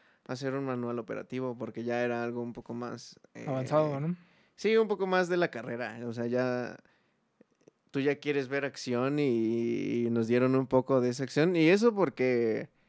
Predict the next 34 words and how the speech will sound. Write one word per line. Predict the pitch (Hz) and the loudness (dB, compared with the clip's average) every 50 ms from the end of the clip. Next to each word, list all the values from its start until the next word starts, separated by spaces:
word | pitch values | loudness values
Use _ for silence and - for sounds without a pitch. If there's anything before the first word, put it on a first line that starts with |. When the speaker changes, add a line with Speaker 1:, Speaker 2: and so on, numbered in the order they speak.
| _ _ _ _ _ _ _ _ _ _ _ _ | _ _ _ _ _ _ _ _ _ _ _ _
Speaker 1:
se | - - 135 120 | -8 -6 -4 -2
cruzó | 120 123 113 131 139 | -2 -2 0 2 2
la | 139 135 | 2 2
pandemia. | - 117 117 117 113 113 - 127 127 - _ _ _ _ | 2 -2 -4 -4 -4 -6 -10 -12 -14 -18 _ _ _ _
Speaker 2:
Ajá. | _ _ - - | _ _ -2 2
Speaker 1:
Porque | 135 135 127 120 131 127 | 2 2 4 4 2 2
si | 113 127 123 127 127 | 2 2 4 4 4
no | 127 135 139 139 | 4 4 2 2
se | 135 156 | 2 2
hubiera | 147 143 143 135 | 4 4 2 2
cruzado, | - 131 - 139 131 131 139 135 | 0 -2 0 0 2 2 2 2
hubiéramos | 127 127 127 123 120 123 123 | 2 2 0 0 -2 -4 -6
hecho | 120 - - 120 117 117 117 117 - - - 107 | -10 -10 -8 -6 -6 -4 -4 -6 -6 -6 -6 -6
incluso | 120 120 113 - 120 113 - 113 113 113 | -6 -6 -6 -6 -8 -8 -8 -8 -8 -6
más | 113 113 113 - | -6 -8 -10 -10
cosas. | - - 113 110 - 123 101 - 135 - - _ _ _ _ - - _ - - - - _ _ _ _ _ _ | -8 -6 -6 -6 -6 -8 -8 -8 -10 -12 -18 _ _ _ _ -20 -20 _ -20 -20 -20 -20 _ _ _ _ _ _
Y | - - 113 113 113 110 110 107 110 110 110 110 107 104 101 101 101 95 92 92 85 62 - - _ _ 50 - - - | -6 -4 -2 0 0 0 0 0 2 0 2 2 0 0 0 0 -2 -2 -2 -4 -4 -6 -8 -12 _ _ -20 -20 -8 -4
teníamos, | - 139 165 180 202 208 190 - _ _ | -2 0 2 2 2 2 0 -2 _ _
teníamos | - 160 180 208 226 233 208 | 2 2 4 4 2 2 2
muchos | 185 190 185 - 202 175 | 0 -2 -2 -4 -6 -6
planes | - 147 156 156 160 151 - | -2 0 0 0 0 0 -2
para | 139 123 120 | -2 -2 -2
hacer, | - 127 127 123 | -2 -4 -6 -4
pero | - 120 120 123 110 | -4 -4 -4 -4 -4
pues | 113 110 110 107 - - - - - _ _ _ _ _ _ _ - | -6 -8 -10 -10 -12 -16 -16 -18 -20 _ _ _ _ _ _ _ 0
Speaker 2:
O | 175 | 2
sea, | 170 196 | 4 4
realmente | 208 196 196 220 226 240 208 247 | 4 4 4 4 2 4 4 4
la | - 190 | 4 6
pandemia | 165 165 156 165 175 190 190 | 4 4 2 4 4 2 2
sí | - 190 185 190 175 | 2 0 -2 0 0
llegó | 165 170 165 151 156 165 170 175 185 196 160 | 2 2 2 2 2 2 2 2 2 0 0
a | 160 151 143 139 135 135 131 131 135 131 131 131 131 131 131 127 | -2 -2 -2 -2 -2 -4 -4 -6 -6 -6 -6 -6 -6 -6 -8 -8
desmadrar | 127 135 143 135 131 139 143 143 139 143 147 151 | -4 -2 -2 -2 -2 -2 -2 0 0 0 -2 -4